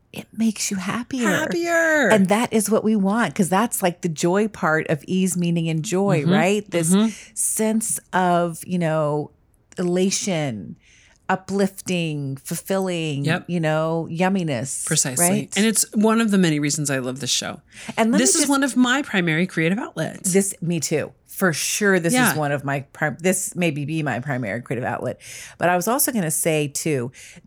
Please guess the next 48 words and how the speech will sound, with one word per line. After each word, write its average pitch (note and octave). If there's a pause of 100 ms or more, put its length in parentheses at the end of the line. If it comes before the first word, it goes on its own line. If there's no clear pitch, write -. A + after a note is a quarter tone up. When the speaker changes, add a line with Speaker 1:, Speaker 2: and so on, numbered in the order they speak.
(200)
Speaker 1:
this C#4+
is -
an F#3+
opportunity. D#3 (680)
This G#3+
is G3+
not F3
a F3+
reason E3+
to E3
be D#3
an C#3+
asshole C3+
to -
ourselves A#2+
about C#3
what D3+
we E3
should -
or C#3+
shouldn't -
do. D#2+
Speaker 2:
Yes, -
good F#3+
point. -
Speaker 1:
Right? F#3
I -
mean, -
Speaker 2:
Yep. -
Speaker 1:
I A#3
just C#4
wanna A#3
end F3
by D3
saying C#3+ (240)
there's E4
lots D#3+
of D3
things D#3
we E3
can D#3
do C#3+
every C3+
day, D2 (300)
but F#3
this C#4+
is F#3+
about A2